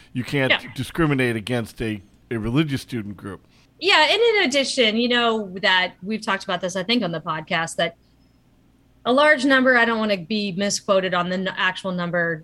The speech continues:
Speaker 2: um, dozens, let's say, of states have these so-called Blaine amendments. And the Blaine amendments are what we're kinda going after here. And the Blaine amendment says that public monies can't go to religious schools. Missouri has a Blaine amendment in our Constitution. But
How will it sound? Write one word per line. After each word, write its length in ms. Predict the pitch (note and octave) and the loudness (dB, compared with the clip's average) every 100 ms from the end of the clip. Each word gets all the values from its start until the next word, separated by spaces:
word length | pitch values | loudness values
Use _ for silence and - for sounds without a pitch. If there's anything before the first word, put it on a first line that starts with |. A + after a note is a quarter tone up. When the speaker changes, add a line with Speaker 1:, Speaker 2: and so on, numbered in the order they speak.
| - - | -12 -8
Speaker 2:
um, 300 | D#3 D3+ - | -8 -8 0
dozens, 560 | B3+ A#3+ A3 G3 F#3+ F#3 | 4 4 4 2 0 0
let's 220 | F3+ - | -2 0
say, 220 | F#3 F3 | 0 0
of 100 | F3 | -2
states 340 | - F#3 F3 G3 | -2 -2 -2 -4
have 180 | E3+ | -6
these 220 | E3+ E3 - | -4 -6 0
so-called 540 | G3 F#3 F#3+ E3+ D#3+ | 0 0 0 0 0
Blaine 360 | F3+ F#3+ G3 F#3+ | -4 -2 -2 -2
amendments. 500 | E3+ E3 E3 E3 G3 | -4 -4 -4 -4 -2
And 140 | G#3+ | 0
the 40 | |
Blaine 300 | A3 B3+ E4 | 2 4 4
amendments 480 | D4 A3+ G#3+ G3+ G3 | 6 6 6 2 2
are 140 | G3+ G3 | 0 2
what 240 | G#3 F3+ | 0 -2
we're 80 | F#3+ | -6
kinda 300 | - A3 F#3+ | -2 -2 0
going 300 | G3+ G3 F#3+ | 0 0 0
after 300 | F#3+ G#3 C4 | 0 -2 -6
here. 320 | B3 C4+ C#4 | -4 0 2
And 100 | A3 | 0
the 80 | G3+ | -2
Blaine 280 | C4 F4 E4 | -4 -4 -2
amendment 400 | B3+ A#3 A3 - | -2 -2 -4 -4
says 260 | A3 G#3 | -4 -4
that 180 | G3+ - | -6 -6
public 300 | A#3 A3+ A3 | -6 -4 -2
monies 320 | G#3 G3+ F#3+ | -2 -2 -6
can't 260 | - G#3 F3+ | -4 -4 -2
go 140 | G3+ | -2
to 100 | F#3+ | -2
religious 460 | F#3+ F#3 F#3 F3 E3+ | -2 -2 -4 -6 -8
schools. 500 | - G#3 E3 F#3+ - - - - - | -4 0 0 0 -4 -20 -20 -8 -2
Missouri 400 | G#3+ A3 G#3+ G#3 | 2 4 2 2
has 260 | G3 F3+ | 0 -2
a 60 | F#3 | -2
Blaine 260 | F#3+ F#3 | -2 -2
amendment 480 | F3+ F3 F3+ F3 F3 - | -2 -2 -2 -2 -4 -6
in 160 | G3 | -4
our 160 | F#3 F#3 | -2 -4
Constitution. 840 | F#3 F3+ - F#3 G#3+ G3 F#3+ F3+ | -6 -6 -8 -6 -4 -2 0 0
But 260 | E3+ G3+ | 2 0